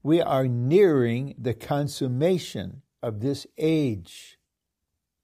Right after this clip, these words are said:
It's drawing very close. And we know from the Bible that what will happen is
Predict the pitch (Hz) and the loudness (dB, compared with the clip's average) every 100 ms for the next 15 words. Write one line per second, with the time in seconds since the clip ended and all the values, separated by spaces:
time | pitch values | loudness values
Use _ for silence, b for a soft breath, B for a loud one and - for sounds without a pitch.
0 | _ _ _ _ _ _ _ _ _ _ | _ _ _ _ _ _ _ _ _ _
1 | 143 117 - 160 170 160 147 110 139 156 | -6 -6 2 4 6 4 2 2 4 4
2 | 160 156 - 165 190 131 98 - - - | 2 0 -4 -2 0 0 -4 -12 -20 -20
3 | - _ _ _ _ _ _ _ _ _ | -20 _ _ _ _ _ _ _ _ _
4 | _ _ _ _ _ _ _ _ _ _ | _ _ _ _ _ _ _ _ _ _
5 | _ _ _ _ _ _ _ _ 147 143 | _ _ _ _ _ _ _ _ 2 4
6 | 147 143 147 175 214 - 143 147 147 147 | 4 6 8 10 8 6 2 2 2 0
7 | 117 147 208 165 107 101 156 147 _ _ | 4 4 4 2 0 -2 -4 -8 _ _
8 | _ _ _ _ _ _ _ _ _ _ | _ _ _ _ _ _ _ _ _ _
9 | - 113 101 123 127 165 156 156 156 156 | -2 -2 4 4 6 4 4 4 2 0
10 | 151 151 135 113 127 170 - - - | -4 -4 -2 0 2 0 -4 -12 -16